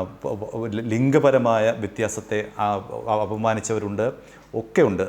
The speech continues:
നമ്മുടെ ഇപ്പോഴത്തെ ഈ തെരഞ്ഞെടുപ്പുമായി ബന്ധപ്പെട്ട ഈ നിരവധി പേര്. അമിത്ഷായെ വ്യക്തിപരമായി പറയുകയല്ല, പക്ഷേ ഒരു ഉദാഹരണം എന്ന നിലയിൽ അമിത്ഷായെ പറയുകയാണ്. അതേസമയം നരേന്ദ്രമോദി, ആ, തിരുവനന്തപുരത്തും കോഴിക്കോട്ടും വന്നു. അദ്ദേഹം ശബരിമലയെക്കുറിച്ചോ അയ്യപ്പനെക്കുറിച്ചോ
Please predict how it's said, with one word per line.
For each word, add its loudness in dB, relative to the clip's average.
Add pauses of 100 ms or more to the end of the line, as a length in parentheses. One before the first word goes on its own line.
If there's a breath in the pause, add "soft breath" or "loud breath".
നമ്മുടെ 0 (120)
ഇപ്പോഴത്തെ -2
ഈ -4 (380)
തെരഞ്ഞെടുപ്പുമായി -4
ബന്ധപ്പെട്ട -4 (140)
ഈ -4
നിരവധി 2
പേര്. 2
അമിത്ഷായെ 2 (160)
വ്യക്തിപരമായി 0
പറയുകയല്ല, 4
പക്ഷേ -4 (240 loud breath)
ഒരു 2
ഉദാഹരണം 6
എന്ന 0
നിലയിൽ 0
അമിത്ഷായെ -6
പറയുകയാണ്. -8 (180)
അതേസമയം 4 (120)
നരേന്ദ്രമോദി, 4 (240 loud breath)
ആ, 2 (340)
തിരുവനന്തപുരത്തും 2
കോഴിക്കോട്ടും 2
വന്നു. -4
അദ്ദേഹം 0
ശബരിമലയെക്കുറിച്ചോ 0 (280 loud breath)
അയ്യപ്പനെക്കുറിച്ചോ 0